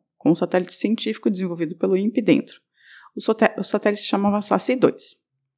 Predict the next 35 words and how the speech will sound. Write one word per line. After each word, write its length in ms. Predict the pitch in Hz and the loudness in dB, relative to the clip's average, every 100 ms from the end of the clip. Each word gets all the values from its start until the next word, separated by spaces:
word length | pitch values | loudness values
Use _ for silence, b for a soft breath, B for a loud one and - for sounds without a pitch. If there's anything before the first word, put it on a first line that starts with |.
| _ | _
Mais 220 | 240 285 | 2 4
uma 160 | 330 285 | 6 4
vez, 380 | 185 185 - _ b b b b | 2 0 -6 _ b b b b
uma 120 | 294 | -2
falha 300 | 311 254 220 | 2 4 4
no 100 | 220 | 2
que 120 | 202 190 | -2 -4
eles 100 | 190 | 0
chamam 240 | 160 175 | 4 4
de 100 | 160 | 2
sistema 380 | - - 196 226 | -4 -2 2 2
pirotécnico, 760 | - 240 240 160 160 196 247 - _ _ | 0 -2 0 -2 -2 -6 -6 -18 _ _
que 80 | - | 4
é 60 | 185 | 4
o 60 | |
do 80 | 175 | 4
foguete 360 | - 170 156 - | -4 -4 -4 -4
propriamente 400 | 175 185 175 190 | -4 0 0 0
di-, 280 | 196 208 _ _ 185 190 - - | -4 -6 _ _ _ -12 -12 -12
dito, 340 | 175 202 - | -6 -6 4
né? 220 | 262 226 294 _ _ | 6 6 2 _ _
Dessa 300 | 269 226 233 | 0 2 2
vez, 220 | 214 190 180 | 2 2 0
no 60 | |
segundo 440 | 180 - 185 269 339 | -2 -2 10 10 10
estágio, 640 | - 185 170 175 214 240 | 4 2 2 0 -8 -8
levou 260 | 359 294 294 | -4 0 0
à 40 | |
explosão 640 | 294 - 311 226 208 247 - _ _ _ | -2 -2 -2 0 0 -2 -6 _ _ _
do 80 | 311 | 0
segundo 320 | 339 220 208 | 2 2 0
estágio. 420 | 226 180 - - - _ _ | 2 2 2 -6 -18 _ _
Aí 200 | - 320 | 0 2
eles 160 | 269 269 | 2 4
mandaram 420 | 294 208 190 226 | 4 6 2 -2